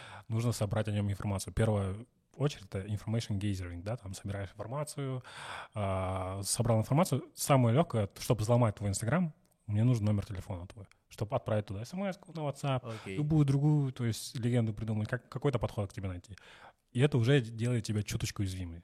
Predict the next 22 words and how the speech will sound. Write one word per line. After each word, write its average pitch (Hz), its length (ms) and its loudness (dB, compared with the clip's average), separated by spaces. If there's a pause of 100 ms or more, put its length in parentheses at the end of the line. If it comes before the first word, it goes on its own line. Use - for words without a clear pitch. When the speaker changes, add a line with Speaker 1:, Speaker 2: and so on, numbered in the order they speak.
(160)
Speaker 2:
Ага, 117 140 -8
Speaker 1:
То 98 60 -4
есть 90 160 -2
Speaker 2:
первое 127 200 -6
это 113 120 -12
Speaker 1:
то, 117 80 0
что, 101 160 -4
Speaker 2:
gathering, 90 80 -6
Speaker 1:
да, 92 100 -4
Speaker 2:
окей. 92 380 -6
Speaker 1:
то, 107 100 0
что 104 220 -2
есть 107 260 2
какая-то 104 340 -2
информация 113 420 0
лишняя, 101 420 0
которая 92 300 -6
не 95 60 -2
должна 95 300 -2
быть 90 200 -10
в - 40 -16
сети, 90 340 -10